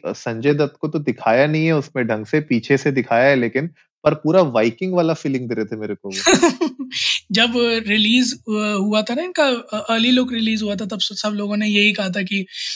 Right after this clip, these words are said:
Speaker 2: वाइकिंग्स वाला लुक आ रहा है पूरा। But I, I was also surprised to see that, अ, अ, रवीना टंडन का रोल,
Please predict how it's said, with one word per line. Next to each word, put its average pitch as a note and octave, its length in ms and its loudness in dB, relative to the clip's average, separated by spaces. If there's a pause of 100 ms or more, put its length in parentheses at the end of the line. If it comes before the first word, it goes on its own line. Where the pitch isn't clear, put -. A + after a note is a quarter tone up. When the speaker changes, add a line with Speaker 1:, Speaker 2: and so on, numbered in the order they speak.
(240)
Speaker 2:
वाइकिंग्स F#3+ 480 2
वाला G3 200 2
लुक F#3+ 280 -2
आ F#3 80 0
रहा F#3 120 2
है F#3 100 0
पूरा। F#3+ 260 -2
But G3 180 -2 (220)
I, G3+ 60 -4 (120)
I B3 120 2
was F4 120 2
also C4 200 2
surprised A#3+ 420 -4
to B3+ 400 -2
see A3+ 400 -2
that, G#3+ 380 -2
अ, F#3+ 220 -4 (680)
अ, - 20 -10
रवीना F#3 560 2
टंडन A#3 360 0
का G#3+ 80 0
रोल, E3+ 240 -4